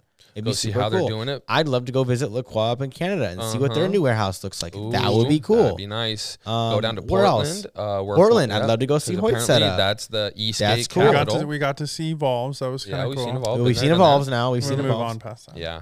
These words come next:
Speaker 1: Um, and I'd like, I'd love to just go see all these different places 'cause I
Speaker 2: That'd be
Speaker 1: just think
Speaker 2: cool.
Speaker 1: it would be, one, I think it'd just be learn a lot.
Speaker 2: Yeah.
Speaker 1: How maybe we should run our place, but
Speaker 2: Uh-huh.
Speaker 1: also I just would love to go see everyone's setup.
Speaker 2: Yeah.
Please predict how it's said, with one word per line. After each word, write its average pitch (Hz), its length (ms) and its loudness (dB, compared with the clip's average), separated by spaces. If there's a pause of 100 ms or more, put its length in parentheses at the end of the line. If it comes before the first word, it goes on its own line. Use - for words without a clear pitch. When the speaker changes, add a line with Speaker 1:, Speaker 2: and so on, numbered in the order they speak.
(160)
Speaker 1:
Um, 110 540 -2
and 113 100 0
I'd 120 140 0
like, 147 180 2
I'd 120 140 -4
love 127 160 -2
to 143 60 -8
just 143 200 -8
go 135 120 -4
see 117 200 -6
all 107 160 -4
these 120 160 -10
different 123 240 -10
places 175 320 -6
'cause - 80 -10
I 107 40 0
Speaker 2:
That'd 107 80 -2
be 117 60 -4
Speaker 1:
just - 120 -6
think 185 160 0
Speaker 2:
cool. 131 80 -2
Speaker 1:
it - 20 -4
would 107 100 -8
be, 113 80 -8
one, 180 260 -2
I 175 80 2
think 143 180 -4
it'd 110 120 -6
just 101 140 -8
be 110 80 -4
learn 104 200 -2
a 107 40 -2
lot. 98 380 -4
Speaker 2:
Yeah. 110 200 2
Speaker 1:
How 110 220 -2
maybe 104 240 -4
we 101 100 -4
should 98 160 -10
run 101 140 -6
our 113 100 -2
place, 104 320 -4
but 110 140 -6
Speaker 2:
Uh-huh. 117 80 0
Speaker 1:
also 147 240 -2
I 107 100 0
just 107 220 -8
would 107 80 -8
love 101 180 -2
to 104 80 -10
go 107 120 -4
see 98 260 -8
everyone's 104 260 -8
setup. - 380 -6
Speaker 2:
Yeah. 139 220 -6